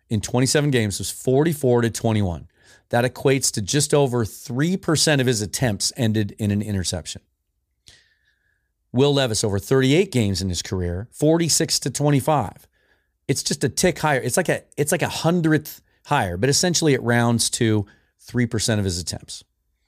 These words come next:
So their touchdown to interception ratio, identical. Essentially identical. Completion percentage, Josh Allen.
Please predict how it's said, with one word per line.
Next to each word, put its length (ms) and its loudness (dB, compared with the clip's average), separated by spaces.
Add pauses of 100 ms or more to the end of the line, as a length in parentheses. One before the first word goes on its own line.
(160)
So 120 -4
their 100 2
touchdown 540 0
to 60 2
interception 500 0
ratio, 480 0 (200)
identical. 500 -4 (1500)
Essentially 420 2
identical. 480 -6 (1700)
Completion 640 2
percentage, 640 -6 (300)
Josh 340 0
Allen. 300 -2